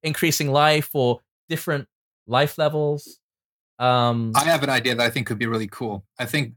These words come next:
Speaker 2: that one of the coolest ideas they had with Leroy is they gave him the cane.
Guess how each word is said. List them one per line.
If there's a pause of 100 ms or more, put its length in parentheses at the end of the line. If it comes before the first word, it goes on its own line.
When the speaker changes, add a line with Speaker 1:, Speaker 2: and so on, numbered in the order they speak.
Speaker 2:
that
one
of
the
coolest
ideas
they
had
with
Leroy
is
they
gave
him
the
cane.